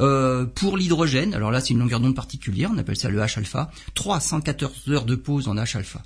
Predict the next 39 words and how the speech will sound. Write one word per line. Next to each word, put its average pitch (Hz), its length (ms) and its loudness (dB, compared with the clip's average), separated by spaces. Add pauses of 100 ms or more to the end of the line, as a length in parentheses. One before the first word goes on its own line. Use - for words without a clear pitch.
quatre 131 180 -4
cent 127 160 -2
quatre-vingt-huit 127 680 -2
heures 127 120 2
de 113 80 2
pause 113 260 -4
en 110 160 0
oxygène. 117 480 -2 (600)
Et 151 120 6
évidemment, 147 440 4
on 190 60 -2
fait 135 140 -4
des 131 120 2
pauses 151 220 2
dans 127 100 2
le 120 60 2
rouge, 143 240 0
dans 127 80 2
le 101 60 -2
vert, 135 180 2
dans 120 100 2
le 117 60 2
bleu 151 240 2
pour - 160 -2
donner 127 260 2
un 113 120 0
peu, 160 260 -2 (320)
euh, - 300 0
des 135 140 2
couleurs 139 300 0
naturelles 143 480 2
à 123 60 2
la 117 100 2
galaxie. 127 520 0 (320)
On 180 120 6
cumule 240 460 2
tout 139 160 0
ça, - 320 -2 (440)
et 175 200 2